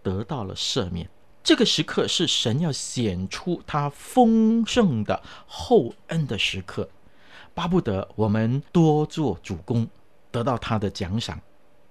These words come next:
好，我想就用一段的经文来彼此的劝勉，我们要竭力多做主工。哥林多前书三章，哥林多前书三章十二到十五节这么说：“若有人用金银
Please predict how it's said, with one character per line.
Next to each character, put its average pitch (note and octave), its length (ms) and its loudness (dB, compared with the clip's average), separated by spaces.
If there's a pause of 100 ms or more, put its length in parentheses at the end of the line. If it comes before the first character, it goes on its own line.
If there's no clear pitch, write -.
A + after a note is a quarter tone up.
(320)
好， C#3 300 2
我 D3+ 100 2
想 G#2+ 240 -4
就 C#3 140 -4
用 B2+ 180 -2
一 B2+ 60 -8
段 B2+ 240 -4
的 G#2 60 0
经 A2+ 260 -2
文 E2+ 220 -4 (160)
来 F#2+ 180 -6
彼 A2 240 -2
此 - 180 -10
的 - 120 -10
劝 - 440 0
勉， F2+ 200 -4 (340)
我 F#2+ 140 -4
们 G2 100 0
要 G2+ 100 0
竭 G2 320 -8
力 C#3+ 240 -2 (200)
多 G2+ 180 -2
做 G2 180 -6
主 E2 280 -12
工。 F#2+ 200 -4 (360)
哥 B3+ 120 6
林 G#3+ 140 8
多 G3 140 6
前 C#3+ 320 0
书 D#3+ 320 0
三 D#3+ 420 -2
章， C#3+ 300 -2 (560)
哥 A#3 120 4
林 G3 160 6
多 E3+ 140 2
前 B2 260 0
书 C#3+ 320 -6 (120)
三 D#3 420 0
章 C#3 240 -2
十 - 300 -6
二 D#3+ 180 0
到 G#2+ 140 -4
十 - 260 -6
五 G#2 160 -8
节 F2 320 -10
这 B2 100 -6
么 F#2+ 120 -4
说 F#2 340 -6 (540)
：“若 C4+ 240 8
有 C3+ 160 4
人 B2 200 4
用 D#3+ 220 2
金 G3+ 480 4
银 G#2 260 2